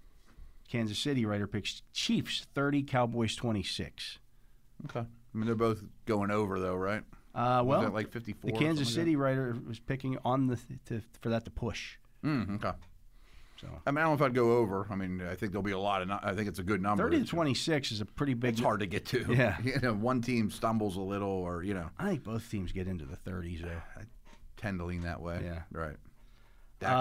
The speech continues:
Speaker 1: Um,
Speaker 2: really well last week.
Speaker 1: This looked like an interesting game. Now I'm not so sure. Cardinals eight and two. It's Seahawks three and six. Arizona favored by two and a half, although you may not be able to get that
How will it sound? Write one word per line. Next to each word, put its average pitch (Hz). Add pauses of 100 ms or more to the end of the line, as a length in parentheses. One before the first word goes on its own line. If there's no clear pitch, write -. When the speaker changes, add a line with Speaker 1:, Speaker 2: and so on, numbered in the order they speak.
(180)
Speaker 1:
Um, 120
Speaker 2:
really 80
well 80
last 78
week. 80 (1200)
Speaker 1:
This 160 (500)
looked 139
like -
an 87 (100)
interesting 90
game. 92 (760)
Now 95
I'm 104
not 95
so 95
sure. 95 (840)
Cardinals 151
eight 135
and 123
two. 120
It's 95
Seahawks 120
three 120
and 95
six. 120
Arizona 120
favored 110
by 95
two 123
and 107
a 92
half, 113
although 98
you 98
may 104
not 98
be 104
able 101
to 95
get 101
that 98